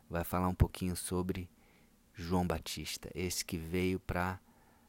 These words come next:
abrir o caminho, pra ser um caminho, né, pra ser o testemunho e preparar esse caminho pra Jesus. Amém?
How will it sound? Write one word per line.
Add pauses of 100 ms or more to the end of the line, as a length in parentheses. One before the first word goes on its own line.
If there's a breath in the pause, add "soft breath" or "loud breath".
(260 soft breath)
abrir
o
caminho,
pra
ser
um
caminho, (340)
né,
pra
ser
o
testemunho (400 loud breath)
e
preparar
esse
caminho
pra
Jesus. (420 loud breath)
Amém?